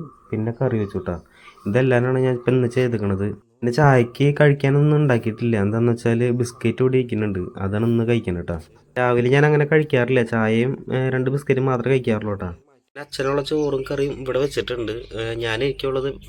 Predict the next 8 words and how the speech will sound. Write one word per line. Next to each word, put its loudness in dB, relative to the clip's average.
ആദ്യം -8
തന്നെ -8
മാറ്റിയിട്ടാണ് -6
ഞാൻ -8
അച്ഛനുള്ളത് -8
വെച്ചേട്ടാ. -6
അങ്ങനെയാണ് -4
ചെയ്യേണ്ടത്. -6